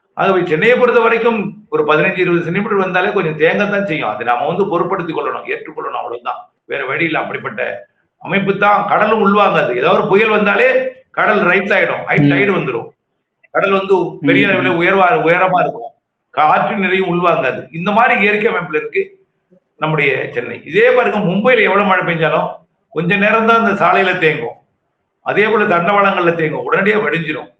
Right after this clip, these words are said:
Speaker 1: ஏன்? மேற்கிலிருந்து கிழக்காக சரிந்திருக்கிறது இந்தியாவோட எல்லா நிலப்பகுதியும். தக்கான பீடபூமியிலிருந்து எல்லா ஆறுகளும் கிழக்கு நோக்கி தான் பாயுது.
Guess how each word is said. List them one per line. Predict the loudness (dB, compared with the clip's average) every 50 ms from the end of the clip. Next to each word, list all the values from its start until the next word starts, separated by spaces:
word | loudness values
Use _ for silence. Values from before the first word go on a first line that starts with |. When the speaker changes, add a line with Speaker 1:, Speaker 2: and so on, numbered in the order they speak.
| -4 -2
Speaker 1:
ஏன்? | 0 0 0 -2 -6 -12 -18 _ _ _ _ _ _ _ _ _ _ _ _ -4
மேற்கிலிருந்து | -2 0 0 0 0 0 0 2 2 2 2 0 0 0
கிழக்காக | 0 -2 -2 0 0 0 0 0 0 0
சரிந்திருக்கிறது | 2 2 2 2 2 2 2 2 0 0 -2 -2 -2 -4 -4 -6 -8
இந்தியாவோட | -10 -8 -4 0 2 2 2 2 2
எல்லா | 0 0 -2 -2
நிலப்பகுதியும். | -2 -2 -4 -4 -6 -6 -8 -10 -10 -14 -20 _ _
தக்கான | -8 -4 -2 -2 -2 -2 -2
பீடபூமியிலிருந்து | -2 -2 -2 -2 -2 -4 -4 -6 -6 -6 -6 -8 -8 -8 -12 _ _ _ _ _ _ _ _ -4
எல்லா | -2 0 2 2 4
ஆறுகளும் | 4 4 4 2 2 2 2 2 2
கிழக்கு | 0 0 0 0 0
நோக்கி | 0 0 0 0
தான் | 0 0 0
பாயுது. | 0 0 -2 -4 -8